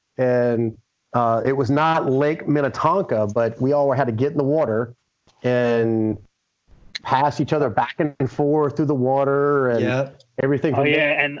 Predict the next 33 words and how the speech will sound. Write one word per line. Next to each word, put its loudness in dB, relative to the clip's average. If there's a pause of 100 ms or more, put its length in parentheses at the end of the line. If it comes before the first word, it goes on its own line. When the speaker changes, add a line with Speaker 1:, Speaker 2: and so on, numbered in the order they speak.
Speaker 3:
I 2
Speaker 1:
With 0
Speaker 3:
lost 0
my 2
contacts, -2 (120)
and -2
so -2
I 2
was -2
completely -4
blind. -2 (500)
So -2
it's -2
like, 2
Speaker 1:
Right. 2
Speaker 3:
I 0
need -2
you 2
guys 0
to, -2
like, 0
direct -2
me -2
where -2
to -2
go -2
because -4
I 0
couldn't -4
see -2
a -2
thing -4
because -4